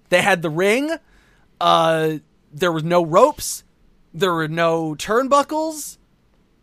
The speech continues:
Literally, all the, the entire ring was surrounded by a cage, and on top of the cage was a scaffolding,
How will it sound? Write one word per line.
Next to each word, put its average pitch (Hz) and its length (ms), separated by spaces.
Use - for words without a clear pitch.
Literally, 269 500
all 247 240
the, 202 520
the 202 180
entire 220 340
ring 240 220
was 202 120
surrounded 196 720
by 160 140
a 151 80
cage, 285 720
and 196 240
on 208 200
top 202 240
of 190 60
the 196 60
cage 220 300
was 165 160
a 151 60
scaffolding, 320 840